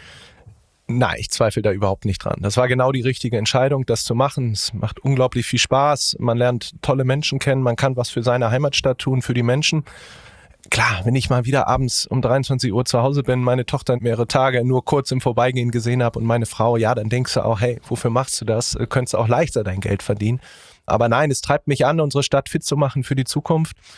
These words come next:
Von daher habe ich da überhaupt keinen Zweifel dran. Es ist genau das Richtige und auch die Firma meines Vaters nicht übernommen zu haben.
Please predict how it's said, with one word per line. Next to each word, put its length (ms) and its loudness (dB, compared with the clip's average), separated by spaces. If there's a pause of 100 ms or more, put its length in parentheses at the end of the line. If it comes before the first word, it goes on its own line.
(280)
Von 180 0
daher 580 2
habe 120 0
ich 60 -4
da 240 2 (160)
überhaupt 280 2
keinen 160 0
Zweifel 380 -2
dran. 360 0
Es 120 -6
ist 60 -8
genau 240 2
das 180 -2
Richtige 560 0
und 580 -2
auch 200 2
die 100 0
Firma 260 2
meines 260 0
Vaters 340 0
nicht 160 0
übernommen 340 2
zu 160 0
haben. 240 0